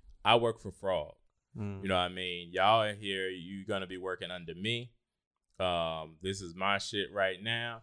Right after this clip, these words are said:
Speaker 1: You know what
Speaker 2: <laughs>
Speaker 1: I mean? And, um, yeah, and he was like, "How did you do, you can't be fucking with people." Kyle was like,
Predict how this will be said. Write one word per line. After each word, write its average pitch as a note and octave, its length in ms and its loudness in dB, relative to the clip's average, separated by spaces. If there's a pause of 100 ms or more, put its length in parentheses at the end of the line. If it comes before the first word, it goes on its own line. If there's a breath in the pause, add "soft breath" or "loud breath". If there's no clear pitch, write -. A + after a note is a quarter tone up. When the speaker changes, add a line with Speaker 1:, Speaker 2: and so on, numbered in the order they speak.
(160)
Speaker 1:
You A#2+ 220 -4
know F#2+ 140 -4
what - 0 -
Speaker 2:
<laughs> - 20 0
Speaker 1:
I F#2 200 2
mean? F#2+ 420 -4
And, E2+ 240 -6
um, E2+ 580 -8
yeah, G2 260 4
and F2 100 -4
he A2 80 -4
was G2 160 -10
like, F2 200 0
"How F#2+ 140 -4
did F#2+ 160 -8
you F#2+ 80 -14
do, F#2+ 60 -14
you G2 160 -8
can't B2+ 180 -2
be G2 80 -8
fucking A#2+ 360 0
with G2 120 -4
people." F#2+ 240 -10
Kyle G#2 220 6
was F2+ 100 -2
like, F2 120 -4